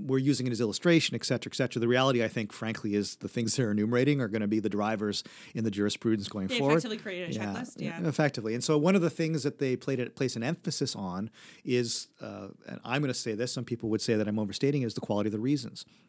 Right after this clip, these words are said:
Speaker 1: And so decision maker, the quality of the reasons, are they sufficiently rational? And do they, uh, ad-, ad-, address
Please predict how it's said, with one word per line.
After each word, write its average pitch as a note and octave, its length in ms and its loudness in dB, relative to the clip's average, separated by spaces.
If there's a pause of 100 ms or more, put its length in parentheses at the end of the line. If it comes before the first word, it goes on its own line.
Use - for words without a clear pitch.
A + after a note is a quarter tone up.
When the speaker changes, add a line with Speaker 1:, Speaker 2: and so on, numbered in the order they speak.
(120)
Speaker 1:
And A2 100 -4
so A#2 300 4
decision D3 380 4
maker, B2 220 0
the G2 80 -2
quality C3+ 380 2
of B2 40 4
the A#2+ 60 0
reasons, A#2+ 340 2
are A2 100 -2
they A2+ 80 2
sufficiently A#2 440 -4
rational? A#2 560 -2 (320)
And B2+ 220 -4
do D3+ 160 6
they, D3 300 6 (280)
uh, A#2+ 260 -2 (180)
ad-, B2 260 -6
ad-, B2 200 -6
address D3+ 680 10